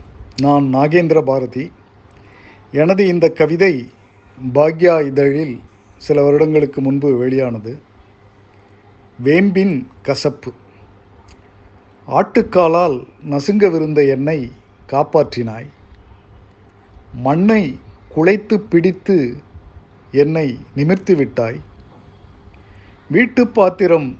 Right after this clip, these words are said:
கழுவிய நீரை எனக்கு பாய்ச்சச் சொன்னாய். இளந்தளிராய் முளைத்து வந்த என் பச்சை இலைகளை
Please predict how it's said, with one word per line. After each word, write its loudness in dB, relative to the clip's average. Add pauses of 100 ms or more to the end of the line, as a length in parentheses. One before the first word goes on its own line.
(180)
கழுவிய 2
நீரை 0 (680)
எனக்கு -2 (460)
பாய்ச்சச் 0
சொன்னாய். -2 (1400)
இளந்தளிராய் 2 (320)
முளைத்து -2
வந்த 0 (480)
என் -2 (100)
பச்சை 0 (140)
இலைகளை 2